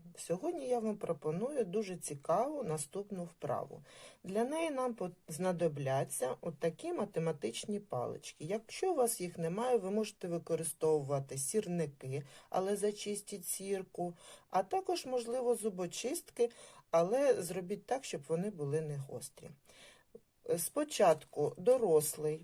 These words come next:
повинен викласти якусь фігуру з цих паличок, наприклад, геометричну фігуру. Викладаємо квадрат. А дитині пропонується повторити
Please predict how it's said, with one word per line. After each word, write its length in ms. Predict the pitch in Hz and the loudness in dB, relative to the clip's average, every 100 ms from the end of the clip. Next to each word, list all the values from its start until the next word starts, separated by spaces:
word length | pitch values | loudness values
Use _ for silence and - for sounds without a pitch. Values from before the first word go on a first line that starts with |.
| - | -4
повинен 540 | 202 208 269 214 175 | -2 -2 -2 -2 -2
викласти 720 | 175 226 170 156 156 - 147 139 | 2 2 2 0 -2 -2 -2 0
якусь 440 | 185 196 269 277 | -6 -4 -6 -6
фігуру 640 | - 185 160 151 139 139 135 | -4 -6 -4 -2 0 -2 -4
з 40 | |
цих 340 | - - 202 - | -6 0 0 0
паличок, 720 | 147 135 131 151 - 175 - | 0 2 2 -2 -4 -8 -4
наприклад, 600 | 269 - - - 175 165 | -8 -4 -8 -2 -2 0
геометричну 760 | 202 220 180 170 175 175 170 170 | 0 0 0 -4 -8 -8 -6 -6
фігуру. 640 | - 165 165 165 156 170 - _ - - - _ - | -6 -8 -4 -4 -4 -8 -16 _ -20 -20 -20 _ -10
Викладаємо 960 | 160 - 156 151 165 170 160 147 143 - | -10 0 2 4 6 6 4 0 -4 -8
квадрат. 640 | - 156 139 135 127 160 - - _ _ _ _ _ _ _ _ - - _ _ _ _ | 0 2 2 0 -2 -2 -6 -20 _ _ _ _ _ _ _ _ -20 -20 _ _ _ _
А 220 | 254 254 | 4 6
дитині 680 | 175 175 175 214 247 311 330 | 6 -2 2 0 2 0 -4
пропонується 1080 | - 196 175 202 202 208 208 190 - 180 170 - | 0 -2 0 0 2 2 2 0 0 -2 -2 -2
повторити 1300 | 285 392 403 - - 311 277 262 254 226 - 233 226 | 4 4 2 2 2 2 0 -2 -4 0 6 8 6